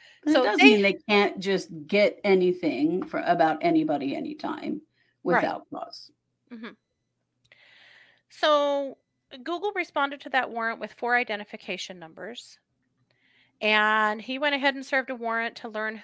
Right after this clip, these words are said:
Speaker 2: who those identification numbers were associated with. And one of the geofences was for around the Salem church, and the other one was for around Chad's house.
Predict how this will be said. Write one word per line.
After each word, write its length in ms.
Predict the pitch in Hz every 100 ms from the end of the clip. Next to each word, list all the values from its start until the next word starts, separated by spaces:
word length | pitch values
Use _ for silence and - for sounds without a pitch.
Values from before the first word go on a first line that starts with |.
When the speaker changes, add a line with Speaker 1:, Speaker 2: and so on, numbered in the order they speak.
| -
Speaker 2:
who 220 | 294 294
those 280 | 277 247 233
identification 720 | 220 214 220 226 - 214 -
numbers 300 | 202 196 202
were 100 | 196
associated 680 | 208 - 180 - 185 165 165
with. 300 | 170 156 220 - _ _ _ _ _ _ _ _ _ _ _ _ _ -
And 640 | 208 202 202 202 196 202 - _ -
one 200 | 233 330
of 100 | 381
the 80 | 320
geofences 680 | 294 254 254 247 - 233
was 200 | 214 202
for 400 | - - 202 202 202
around 300 | 202 208 202
the 160 | 202
Salem 400 | 202 208 190 180
church, 600 | - 262 294 - - - _ _ _ -
and 120 | 208
the 100 | 208
other 180 | 208 214
one 200 | 202 202
was 200 | 190 -
for 420 | - 185 180 185
around 300 | 180 180 180
Chad's 420 | - 185 170 170
house. 640 | - 180 160 196 - -